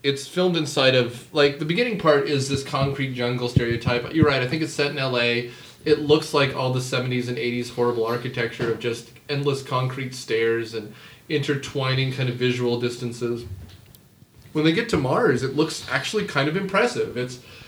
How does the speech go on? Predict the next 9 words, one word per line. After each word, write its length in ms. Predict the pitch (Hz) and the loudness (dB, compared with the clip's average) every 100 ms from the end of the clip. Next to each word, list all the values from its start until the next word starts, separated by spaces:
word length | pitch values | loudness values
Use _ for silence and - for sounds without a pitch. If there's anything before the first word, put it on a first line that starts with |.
| - - - | -20 -20 -4
it's, 280 | 143 131 - | 2 2 0
it's 220 | 175 135 | -4 -4
bright 440 | 139 135 139 156 165 | -4 0 4 4 2
red, 520 | 135 143 143 143 143 | 2 4 6 4 4
it's, 300 | 143 - - - | 2 0 -4 -4
it's 200 | 143 120 | -4 -4
dingy, 560 | 120 139 156 160 139 160 | -2 4 6 6 4 4
it's 180 | 139 - | 4 0
dusty. 720 | 127 139 147 - 143 143 135 | 2 4 4 2 2 2 0